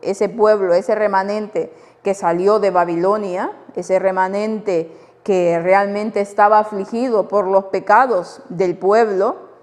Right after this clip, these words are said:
por sus propios pecados, orándole al Señor para que intercediera, para que lo sacara del horno de la aflicción que habían caído. ¿Por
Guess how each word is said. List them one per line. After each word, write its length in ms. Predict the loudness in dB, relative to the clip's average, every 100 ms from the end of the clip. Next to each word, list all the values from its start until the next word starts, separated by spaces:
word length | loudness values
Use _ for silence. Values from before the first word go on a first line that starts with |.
| _ _ _ _ _ _
por 220 | 0 0
sus 180 | 0 -4
propios 500 | 0 4 4 4 -2
pecados, 680 | 0 -2 2 2 2 -2 -6 -12 -20 _ _ _ _ _ _ -2
orándole 640 | 4 6 4 4 2 4
al 120 | 2
Señor 420 | 0 -6 -2 -2
para 200 | 0 0
que 120 | 0 -4
intercediera, 1080 | -4 -4 -4 -4 -4 -2 0 2 0 -4 -16 -20 _ _ _ _ _ _ _
para 300 | -4 -2 -2
que 120 | -2
lo 100 | -4
sacara 520 | -2 -4 0 0 0
del 160 | -2 -2
horno 220 | -2 -4
de 60 | -4
la 80 |
aflicción 480 | -4 -6 -10 -10 -8
que 80 | -6
habían 400 | -4 -2 -4 -2
caído. 480 | -2 -2 -2 -6 -6
¿Por 180 | -8